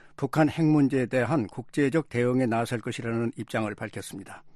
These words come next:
함께 안보리 비상임 이사국으로 활동을 하게 된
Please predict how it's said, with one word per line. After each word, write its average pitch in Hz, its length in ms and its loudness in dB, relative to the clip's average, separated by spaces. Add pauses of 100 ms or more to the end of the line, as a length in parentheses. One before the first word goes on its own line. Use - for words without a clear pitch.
(600)
함께 170 480 2
안보리 127 480 0
비상임 139 560 0
이사국으로 131 680 -2
활동을 127 400 -4
하게 117 160 -4
된 113 200 -2